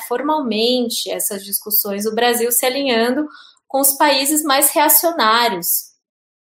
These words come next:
em matéria de direitos humanos, então, seja na área ambiental, seja na área de gênero, também da migração, porque o que a gente viu foi uma retirada, ah, na prática do compromisso do Estado brasileiro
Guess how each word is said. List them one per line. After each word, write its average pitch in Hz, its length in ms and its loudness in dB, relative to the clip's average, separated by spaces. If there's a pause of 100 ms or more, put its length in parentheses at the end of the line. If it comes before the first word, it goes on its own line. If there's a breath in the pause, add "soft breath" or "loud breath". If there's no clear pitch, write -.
(200)
em 202 100 -4
matéria 202 520 0
de 196 140 -6
direitos 190 380 -4
humanos, 214 560 0
então, 190 220 -10
seja 208 340 -2
na 202 100 2
área 196 160 4
ambiental, 208 760 2
seja 196 300 -8
na 190 140 -4
área 190 220 -2
de 180 100 -16
gênero, 208 640 -2 (540 soft breath)
também 233 500 4
da 233 80 2
migração, 214 800 2
porque - 260 -6
o 196 60 -8
que - 100 -8
a 214 40 0
gente 214 280 -4
viu 202 220 -4
foi 220 140 0
uma 220 180 2
retirada, 226 960 0 (480 soft breath)
ah, 202 180 -2
na 202 160 2
prática 208 720 0 (140)
do 247 920 4
compromisso 254 1080 2
do 180 120 -12
Estado 214 400 0
brasileiro 202 800 -2